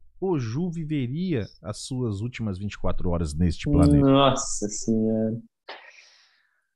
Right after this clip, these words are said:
Speaker 2: Nossa, mano, aí fudeu, né? Mas ia ter
Speaker 1: Vinte e quatro horas.
Speaker 2: internet, né? Internet, ia ter internet.
Speaker 1: Sim, até o último minuto você ia ter tudo.
Speaker 2: Então tá bom.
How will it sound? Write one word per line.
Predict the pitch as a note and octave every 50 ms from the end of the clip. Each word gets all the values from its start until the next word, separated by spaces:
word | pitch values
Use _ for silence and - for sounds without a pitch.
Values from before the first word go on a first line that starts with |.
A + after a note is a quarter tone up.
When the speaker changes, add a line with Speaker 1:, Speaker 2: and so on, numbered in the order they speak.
| _ _ _ _ _ _ _ _ -
Speaker 2:
Nossa, | - G#3+ F#3+ E3 D3 C3 A#2+ C#3+ - - - - - - - C3 B2 A#2+
mano, | A#2+ A#2 A#2 A2+ A2+ A2+ A#2
aí | B2 D3+ E3
fudeu, | - - C4+ G#3 C3 A#2+ B2 C3 C#3 C#3
né? | C#3 C#3 C3+ C3+ C3+ - _ _ _ _ _ - - _ C#3
Mas | D3 D#3 D#3 C#3 A#2+
ia | D#3+ F3 F3+
ter | F#3
Speaker 1:
Vinte | E3 D3+
e |
quatro | D3
horas. | D3+ F#3
Speaker 2:
internet, | D#3 D3+ D3 C#3+ - -
né? | C#3 C3+ C#3 D3
Internet, | C#3+ - D3 C3 B2 B2+ C3 C#3 D3+ D#3 C#3 - B2+
ia | B2 A#2+
ter | - B2+
internet. | - - - A3+ F3+ B2 G#2 A2+
Speaker 1:
Sim, | C3
até | C3+ - G#3+ G#3+
o | G#3+
último | A3 C4 D4 G#3+
minuto | G3+ G3 F#3+ F3+ G3 G3+ G3
você | - G#3+
ia | G3+
ter | F#3 - G3 F#3
tudo. | - D#3+ C3+ A#2 G2 - - - - - _ - - - - - - - - - - -
Speaker 2:
Então | - A#2 G#2
tá | - A2
bom. | - F3+ E3+ -